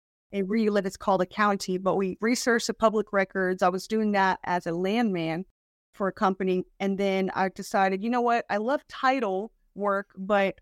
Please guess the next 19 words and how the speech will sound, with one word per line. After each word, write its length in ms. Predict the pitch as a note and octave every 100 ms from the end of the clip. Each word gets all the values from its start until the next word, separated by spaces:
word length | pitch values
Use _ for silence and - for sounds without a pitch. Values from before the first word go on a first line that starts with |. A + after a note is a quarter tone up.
| _ _ _ _
you 80 | G#3+
know, 100 | G3
how 240 | F3+ G3+ A3
about 320 | A3 G#3 -
let's, 280 | - - - _ -
I'll 80 | F#3
start 320 | - G3+ F#3
my 100 | G3
own 140 | G3+
business." 460 | F#3+ C#4+ G3+ F3+ -
And 120 | G3+
so 300 | - G#3 F#3
it 80 | G3+
was 180 | G#3 G3+
really 200 | B3 A3
a 80 |
step 340 | F#3+ - A3 G#3+
of 80 | F#3+
faith, 460 | - A3+ F#3+ F#3+